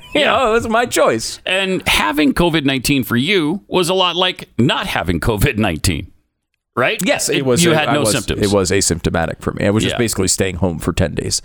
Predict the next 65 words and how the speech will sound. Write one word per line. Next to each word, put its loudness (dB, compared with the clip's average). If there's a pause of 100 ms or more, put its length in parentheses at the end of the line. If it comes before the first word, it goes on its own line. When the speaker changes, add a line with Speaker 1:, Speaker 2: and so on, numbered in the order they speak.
(140)
Speaker 2:
Yeah. 0 (180)
Speaker 1:
Uh, 4
which 2
was 0
not -2
fun. -2 (140)
I -4
didn't -6
necessarily 2
enjoy 2
it. 4
Our, 2
our 4
whole, 4
our 2
whole, 0
we 2
did 6
have 2
some 0
fun 0
family 0
times, 2
uh, 2
but, -2
you -2
know, 2
Speaker 2:
Mm-hmm. 6
Speaker 1:
when 2
you 2
really 2
can't -2
go 4
out 2
for 0
any 0
reason, 0
Speaker 2:
Yeah. 0 (220)
Speaker 1:
uh, 2
you 2
know, 0
when 2
you 2
have 0
it. -2
But 0
still, 2 (680)
you 2
know, 4
you, 2
you 2
get 0
through 4
those 4
times. 0
My 2
point, 2
though, 2
with 6
Abbott, 2
though, 4
is 2
that 4
it 0
was, 2